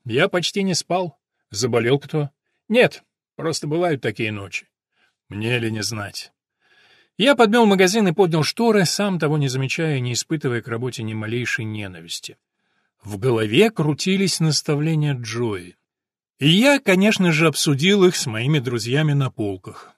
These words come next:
возможно, даже вслух. Не знаю. «Досточтимые коллеги», — начал я.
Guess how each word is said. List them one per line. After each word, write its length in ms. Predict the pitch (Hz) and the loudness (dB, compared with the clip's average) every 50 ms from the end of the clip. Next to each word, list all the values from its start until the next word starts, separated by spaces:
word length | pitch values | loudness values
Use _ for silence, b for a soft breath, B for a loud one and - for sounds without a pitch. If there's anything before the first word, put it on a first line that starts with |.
| _ _ | _ _
возможно, 520 | - 107 113 110 147 180 196 175 175 151 131 | -10 -8 -6 -2 -2 0 0 0 0 0 -2
даже 240 | 131 135 131 139 | -2 -2 -4 -4
вслух. 420 | 131 - - - 87 - - - _ _ _ _ _ _ _ - | -6 -6 -8 -12 -14 -18 -20 -20 _ _ _ _ _ _ _ -10
Не 120 | 233 220 | -8 -6
знаю. 240 | 175 151 113 - - _ _ _ _ _ _ _ _ _ b b b b b b b b | -6 -6 -8 -8 -12 _ _ _ _ _ _ _ _ _ b b b b b b b b
«Досточтимые 840 | b 180 196 - - 240 233 - - - 294 302 302 277 277 269 254 220 | b 2 2 4 4 4 4 2 2 0 0 2 2 2 2 0 0 0
коллеги», — 500 | - 220 220 214 196 190 151 123 113 107 | 2 2 2 4 4 2 2 2 0 -4
начал 400 | 104 104 98 92 - - 87 90 | -6 -8 -8 -8 -8 -10 -10 -12
я. 240 | 87 85 82 76 | -12 -12 -14 -16